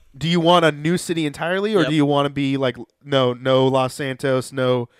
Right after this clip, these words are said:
Speaker 1: Liberty City?
Speaker 2: Not
Speaker 1: N-,
Speaker 2: again.
Speaker 1: okay.
Speaker 2: No.
Speaker 1: See, I'm
Speaker 2: If they
Speaker 1: think-
Speaker 2: do, maybe Vice City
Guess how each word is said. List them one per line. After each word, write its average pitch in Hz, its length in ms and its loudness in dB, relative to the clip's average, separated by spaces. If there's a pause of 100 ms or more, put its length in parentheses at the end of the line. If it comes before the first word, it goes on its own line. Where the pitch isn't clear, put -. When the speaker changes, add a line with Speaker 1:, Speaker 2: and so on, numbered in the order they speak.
(200)
Speaker 1:
Liberty 131 320 -2
City? 131 560 -2 (600)
Speaker 2:
Not 156 140 -8
Speaker 1:
N-, 135 40 -6
Speaker 2:
again. 107 320 -18 (120)
Speaker 1:
okay. 127 240 -2
Speaker 2:
No. 107 140 -20 (800)
Speaker 1:
See, 139 220 -6
I'm 147 100 -2
Speaker 2:
If 214 60 -6
they 254 120 0
Speaker 1:
think- 190 100 -12
Speaker 2:
do, 220 220 -8
maybe 214 200 -8
Vice 139 280 -10
City 151 400 -12